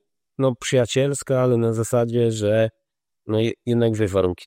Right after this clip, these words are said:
dyktujecie. Jak dacie sobie wejść na głowę, to to nic z tego nie będzie. Oni nie będą szukali Boga, tylko będą szukali korzyści.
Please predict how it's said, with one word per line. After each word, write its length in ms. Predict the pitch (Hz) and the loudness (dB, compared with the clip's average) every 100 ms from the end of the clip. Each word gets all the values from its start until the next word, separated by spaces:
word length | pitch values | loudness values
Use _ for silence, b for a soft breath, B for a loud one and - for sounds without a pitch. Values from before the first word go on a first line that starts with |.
| - | -18
dyktujecie. 580 | - - 82 - 90 90 _ _ - | -16 -6 -4 -4 -8 -10 _ _ -8
Jak 140 | 104 | -4
dacie 320 | 113 120 - | -2 -2 -4
sobie 260 | - 117 110 | -4 -2 0
wejść 260 | 117 117 | 0 -2
na 100 | 107 | -2
głowę, 380 | 104 117 123 123 101 | -2 -2 0 -2 -2
to 340 | 107 101 101 - _ _ _ _ _ _ - | -2 0 0 -4 _ _ _ _ _ _ -8
to 60 | 208 | -6
nic 120 | 185 | -4
z 60 | |
tego 180 | - 190 | -2 2
nie 120 | 180 | 2
będzie. 360 | 180 151 101 90 | 2 2 0 -4
Oni 220 | 101 120 | -2 0
nie 120 | 131 | 0
będą 180 | 139 139 | 0 -2
szukali 400 | 120 120 123 110 | -2 -4 -2 -2
Boga, 320 | 104 104 127 | -2 -2 -2
tylko 220 | 139 139 135 | -4 -8 -6
będą 240 | 143 139 | -4 -4
szukali 640 | 139 135 120 110 117 117 127 _ _ | -6 -4 -2 0 0 -2 -4 _ _
korzyści. 420 | 127 117 - - | -6 -6 -8 -14